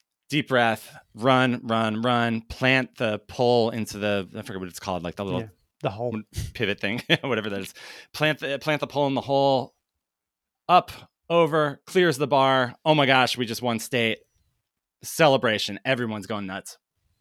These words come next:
Speaker 1: And then out of the corner of her eye, she sees the opposing coach go over to the ref. And then the ref walks over to her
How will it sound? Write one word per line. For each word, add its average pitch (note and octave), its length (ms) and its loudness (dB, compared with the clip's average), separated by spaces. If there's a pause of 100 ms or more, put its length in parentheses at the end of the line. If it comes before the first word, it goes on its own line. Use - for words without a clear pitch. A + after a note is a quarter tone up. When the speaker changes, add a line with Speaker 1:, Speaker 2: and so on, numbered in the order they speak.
(1700)
Speaker 1:
And B2+ 100 0
then C3 140 2
out C3 100 4
of C3 80 2
the B2 80 -2
corner C3 280 -2
of G#2+ 80 -6
her G#2+ 160 0
eye, G2 340 -2 (1160)
she - 200 -8
sees A#2 220 -4
the A2 100 -4
opposing G#2+ 380 -2
coach G#2 280 -2
go G#2 160 -2
over F#2+ 180 -4
to - 120 -10
the G2+ 80 -2
ref. F#2 360 0 (3000)
And G2+ 100 -4
then G2 120 0
the G2 80 0
ref G2 240 0
walks F2+ 240 -4
over F2+ 200 -2
to E2+ 140 -10
her A2 300 2